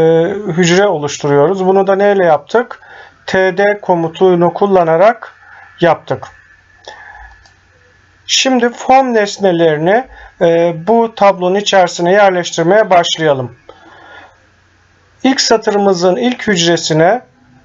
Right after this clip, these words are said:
ad soyad yazısını aynen yazdık ve gördüğünüz gibi hücrenin içerisinde belirdi.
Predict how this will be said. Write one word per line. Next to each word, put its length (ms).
ad 240
soyad 460
yazısını 640
aynen 460
yazdık 480
ve 60
gördüğünüz 640
gibi 260
hücrenin 540
içerisinde 720
belirdi. 540